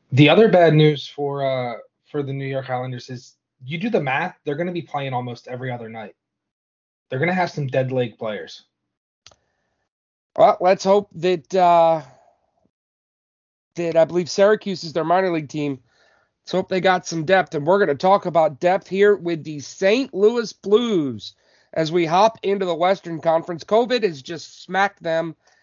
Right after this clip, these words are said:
Speaker 2: and smacked them and smacked them again. They have had, started four different goaltenders.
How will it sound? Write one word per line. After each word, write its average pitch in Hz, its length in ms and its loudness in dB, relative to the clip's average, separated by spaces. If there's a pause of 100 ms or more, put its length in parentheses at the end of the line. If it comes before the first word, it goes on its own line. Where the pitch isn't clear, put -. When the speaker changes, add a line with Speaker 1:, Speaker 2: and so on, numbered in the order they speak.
(120)
Speaker 2:
and 175 180 -6
smacked 175 560 0
them 175 320 0
and 151 160 -6
smacked 156 360 -2
them 139 140 -4
again. 117 500 2 (560)
They 202 160 6
have 196 140 0
had, 196 240 -2
started 170 500 -2
four 269 320 -2
different 185 300 -2
goaltenders. 147 560 -2